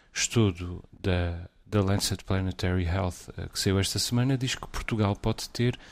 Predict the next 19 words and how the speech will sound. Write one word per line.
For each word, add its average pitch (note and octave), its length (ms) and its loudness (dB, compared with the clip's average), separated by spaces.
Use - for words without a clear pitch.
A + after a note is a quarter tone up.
oitenta B2+ 520 0
e A#2+ 40 0
cinco - 380 -2
mil C3 160 4
mortes G2+ 400 0
por G#2 260 -2
ano E2 280 0
a F#2 80 -4
partir - 320 0
de A#2+ 60 -2
dois G#2+ 180 4
mil G#2 240 2
e F#2 420 -2
cem F2 520 -2
só - 340 -2
por C3 220 -4
causa B2 340 0
do A#2 100 -2
calor. B2 360 -6